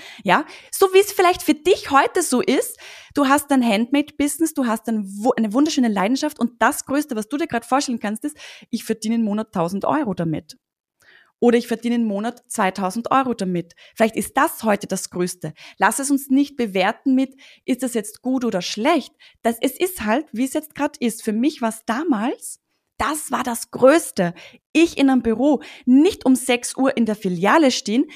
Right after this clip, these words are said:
keine schweren Bananenkisten stapeln, nicht an der Kasse,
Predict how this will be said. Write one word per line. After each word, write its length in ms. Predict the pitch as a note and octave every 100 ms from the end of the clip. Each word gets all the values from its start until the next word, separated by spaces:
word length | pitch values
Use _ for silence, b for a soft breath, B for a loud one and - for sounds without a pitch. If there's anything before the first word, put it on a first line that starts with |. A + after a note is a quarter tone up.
| B -
keine 240 | D4 D#4
schweren 380 | D#4 A#3 A#3 A3
Bananenkisten 880 | G#3 G3 G3+ F4 G4 C4+ A#3 - G#3+
stapeln, 560 | - F3+ F3+ A#3 C4 G#4 B B B
nicht 320 | C4+ D#4+ -
an 140 | B3+
der 80 | A#3+
Kasse, 640 | - A#3+ D4+ - A#3 C4+